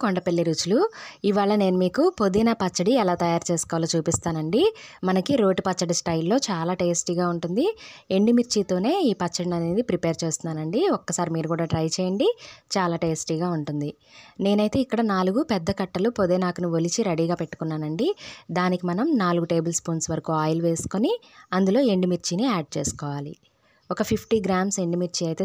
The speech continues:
సరిపోతుందండి కరెక్ట్గా కారం. మీకు ఎక్కువ కావాలంటే పెంచుకోండి, తక్కువ కావాలి అంటే తగ్గించుకోండి.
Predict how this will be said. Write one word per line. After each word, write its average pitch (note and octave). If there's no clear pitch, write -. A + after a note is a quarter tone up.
సరిపోతుందండి D#3+
కరెక్ట్గా E3
కారం. E3
మీకు F#3
ఎక్కువ G3+
కావాలంటే F3
పెంచుకోండి, F3
తక్కువ F3
కావాలి D#3+
అంటే D#3
తగ్గించుకోండి. D3